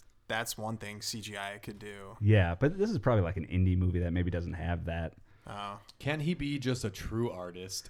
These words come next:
Speaker 3: and put the weight
Speaker 2: Weight back
Speaker 1: Dude,
Speaker 2: on.
Speaker 1: he was in
Speaker 3: Yeah.
Speaker 1: such great shape, like in The
Speaker 2: He
Speaker 1: Mummy,
Speaker 2: was.
Speaker 1: like a kind of a
Speaker 2: Or Encino
Speaker 1: guilty
Speaker 2: Man.
Speaker 1: pleasure movie for me.
Speaker 2: Well, and actually, oh, great. Uh, so you like the Mummy movies?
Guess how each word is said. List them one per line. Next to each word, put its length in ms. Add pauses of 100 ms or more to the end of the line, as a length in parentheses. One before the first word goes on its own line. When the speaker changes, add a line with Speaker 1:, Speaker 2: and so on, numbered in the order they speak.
Speaker 3:
and 160
put 240
the 100
weight 160
Speaker 2:
Weight 200
back 180
Speaker 1:
Dude, 160
Speaker 2:
on. 100
Speaker 1:
he 80
was 220
in 160
Speaker 3:
Yeah. 60
Speaker 1:
such 280
great 280
shape, 400
like 180
in 80
The 80
Speaker 2:
He 60
Speaker 1:
Mummy, 420
Speaker 2:
was. 300
Speaker 1:
like 100
a 220
kind 180
of 140
a 320
Speaker 2:
Or 120
Encino 280
Speaker 1:
guilty 260
Speaker 2:
Man. 80
Speaker 1:
pleasure 320
movie 360
for 180
me. 260 (360)
Speaker 2:
Well, 100
and 80
actually, 380
oh, 260 (220)
great. 300
Uh, 220
so 140
you 140
like 200
the 80
Mummy 240
movies? 400